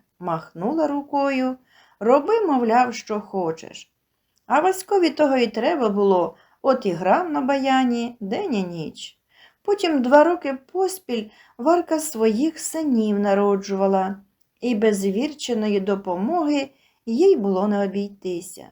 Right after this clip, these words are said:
Прийомні діти Варку любили, і частенько Любка чула, як Андрійко називав її мамою, а Васька — батьком,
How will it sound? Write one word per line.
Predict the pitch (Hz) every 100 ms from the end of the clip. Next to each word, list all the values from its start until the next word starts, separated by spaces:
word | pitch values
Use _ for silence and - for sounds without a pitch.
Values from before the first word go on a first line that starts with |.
| _ _ _ _ _ _ _ -
Прийомні | 240 294 415 381 339
діти | 202 302 294
Варку | 208 208 233 240
любили, | 254 262 220 185 165 - _ _ _ -
і | 254
частенько | 311 311 - 370 330 311 294
Любка | 269 370 - 277 240
чула, | - 330 359 294
як | 262 262
Андрійко | 262 262 349 339 269
називав | 240 240 240 311 254
її | 254 220 311
мамою, | 269 220 196 185 180 185 185 - _ - -
а | - 196
Васька — | 180 175 - 233 277
батьком, | 202 180 175 - - -